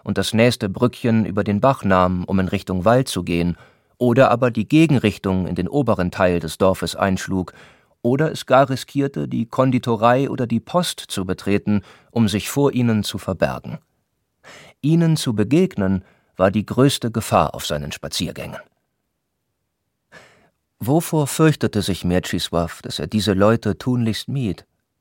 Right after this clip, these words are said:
Etwa davor, dass sie sein so sorgsam errichtetes Selbstbild eines Menschen,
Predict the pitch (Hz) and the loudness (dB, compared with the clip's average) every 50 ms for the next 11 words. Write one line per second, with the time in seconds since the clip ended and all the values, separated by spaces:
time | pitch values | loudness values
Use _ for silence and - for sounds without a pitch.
0 | _ _ _ _ _ _ _ - - 85 - - 82 80 - 85 95 107 - - | _ _ _ _ _ _ _ -8 -8 -6 -2 -2 -2 0 4 4 4 4 2 0
1 | 113 107 104 98 - 92 - - 92 80 87 85 90 95 98 92 90 87 80 90 | -4 -2 -2 -2 -4 -4 -4 -4 -4 -2 0 2 2 2 0 0 -2 -2 2 4
2 | 90 113 113 - - 113 101 98 95 - - 90 - 110 - - 104 - 85 82 | 4 4 4 2 2 2 2 2 2 0 -2 -2 -4 -4 -4 -6 -8 -6 -6 -8
3 | - - 90 101 110 - - - - 107 104 98 - - 90 90 85 - - 95 | -2 2 2 2 2 2 -6 -6 -4 -2 -2 -2 -2 -4 -4 -4 -4 -2 -2 0
4 | 98 110 107 - - 110 208 - | 0 0 0 -2 -2 -2 -2 -2